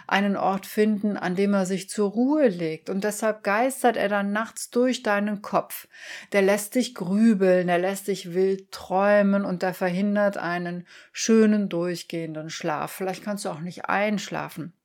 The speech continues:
Jedenfalls, in der Fünf-Elemente-Ernährung wird in diesem Fall, also bei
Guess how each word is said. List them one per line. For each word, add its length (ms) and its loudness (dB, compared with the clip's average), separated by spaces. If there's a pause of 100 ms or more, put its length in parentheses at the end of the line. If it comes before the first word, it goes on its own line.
(720)
Jedenfalls, 760 0 (640)
in 180 8
der 160 8
Fünf-Elemente-Ernährung 1200 -2
wird 160 -2
in 240 -4
diesem 440 4
Fall, 420 -6
also 420 -6
bei 160 -8